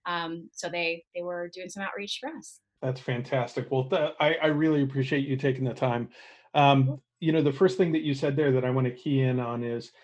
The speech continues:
Speaker 2: I, I noticed literally today, I was on, uh, Facebook this morning, and I noticed a business person, uh, and it was a, it w-, it was a kind-hearted, uh, update on Facebook,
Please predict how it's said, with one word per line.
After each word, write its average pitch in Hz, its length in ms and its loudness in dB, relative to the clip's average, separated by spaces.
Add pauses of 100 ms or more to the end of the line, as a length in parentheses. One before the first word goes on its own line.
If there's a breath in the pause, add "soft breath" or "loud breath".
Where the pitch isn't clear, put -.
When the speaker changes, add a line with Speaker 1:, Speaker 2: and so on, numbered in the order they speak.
(240 soft breath)
Speaker 2:
I, 156 240 2
I 170 120 6
noticed 165 600 4
literally 175 540 6
today, 131 340 2
I 123 120 4
was 127 180 4
on, 131 380 4 (120)
uh, 120 340 -2
Facebook 165 440 -2
this 151 180 -6
morning, 127 440 0 (480 soft breath)
and 127 240 -2
I 123 100 -4
noticed 143 480 0
a 143 140 0
business 135 580 -2
person, 127 800 -2 (480)
uh, 113 180 -4 (160)
and 131 100 -4
it 139 100 -2
was 131 200 0
a, 117 200 -6 (100)
it 139 60 -2
w-, 131 280 0
it 139 180 -8
was 135 140 -2
a 123 100 -8 (120)
kind-hearted, 160 1080 -4 (480)
uh, 123 300 -6
update 156 500 0
on 135 200 0
Facebook, 135 580 0